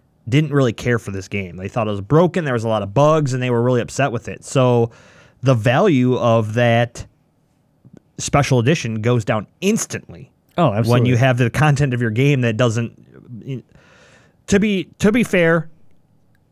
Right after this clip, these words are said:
Speaker 1: that game was nowhere near what they showed you when they first released it at E three.
Speaker 2: They lied to us.
Speaker 1: So,
Speaker 2: Yeah.
Speaker 1: it,
Speaker 2: Yeah.
Speaker 1: you know,
Speaker 2: I mean, the
Speaker 1: obviously,
Speaker 2: developer lied
Speaker 1: whether you like
Speaker 2: to
Speaker 1: the
Speaker 2: our
Speaker 1: game
Speaker 2: face.
Speaker 1: or don't, <laughs> it,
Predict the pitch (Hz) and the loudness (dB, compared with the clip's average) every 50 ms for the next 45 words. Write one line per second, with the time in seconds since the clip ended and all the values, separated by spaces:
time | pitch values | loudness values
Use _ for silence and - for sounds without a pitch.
0 | _ _ _ - 127 127 156 170 165 147 160 165 160 151 139 117 127 139 151 151 | _ _ _ -4 0 2 4 4 4 2 2 2 2 2 2 4 4 4 4 6
1 | 156 147 135 135 139 151 160 160 160 151 139 127 131 135 123 117 - _ _ _ | 4 4 4 4 2 4 4 4 4 4 4 4 4 2 2 0 -6 _ _ _
2 | _ - 117 117 175 - - - - 160 143 143 131 113 107 123 120 110 117 113 | _ -4 -2 0 0 0 -2 0 2 2 2 2 2 0 0 0 0 2 0 0
3 | 113 107 - - 135 127 120 - - 117 113 110 - - 104 82 78 104 101 - | 0 -2 -2 0 0 0 0 0 0 -2 -2 -2 -2 -6 -8 -6 -6 -8 -8 -10
4 | - 98 - - 165 170 185 180 180 170 131 - - 113 - - - - 143 131 | -12 -10 -4 0 0 2 2 2 2 0 0 -2 -6 -8 -6 -4 0 2 2 4
5 | 127 123 127 123 117 113 - - 151 143 131 - - - - 135 139 135 123 120 | 4 2 2 2 0 -2 -2 -2 -2 -2 -2 -2 -2 -2 -2 0 0 2 2 2
6 | 113 110 110 117 - _ _ - 135 147 156 156 156 147 147 147 139 135 147 143 | 2 0 -2 -4 -10 _ _ -4 0 0 2 4 4 4 4 4 4 2 2 4
7 | 131 147 131 175 185 175 156 143 151 143 143 135 131 131 131 127 117 120 139 139 | 4 4 4 4 4 4 4 4 4 4 4 4 4 4 2 2 0 -2 -6 -10
8 | 139 - _ _ _ - 135 147 156 151 143 143 147 151 180 196 196 175 151 123 | -12 -14 _ _ _ 0 2 4 4 4 4 4 4 6 6 6 6 6 4 4
9 | 143 139 143 143 139 127 123 117 113 156 156 139 131 120 - - 139 127 - 160 | 2 2 2 2 2 2 2 4 4 4 4 2 0 -2 -4 -4 -4 -2 0 0
10 | 170 - | 0 -2